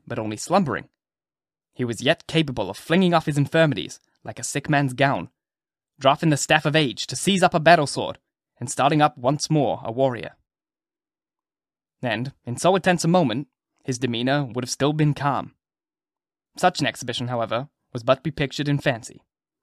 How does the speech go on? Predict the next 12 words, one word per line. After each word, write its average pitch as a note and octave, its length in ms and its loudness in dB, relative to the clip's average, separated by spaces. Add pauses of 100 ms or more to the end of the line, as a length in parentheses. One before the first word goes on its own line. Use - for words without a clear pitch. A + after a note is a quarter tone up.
and B2 120 -2
not D3 180 2
to E3 60 -6
be D#3+ 140 0
anticipated B2 640 -2 (240)
nor A2+ 140 -8
desired. B2 520 -6 (1500)
What C3+ 180 2
I B2+ 80 4
saw C#3 260 2
in D#3 200 2
him, A#2 280 -4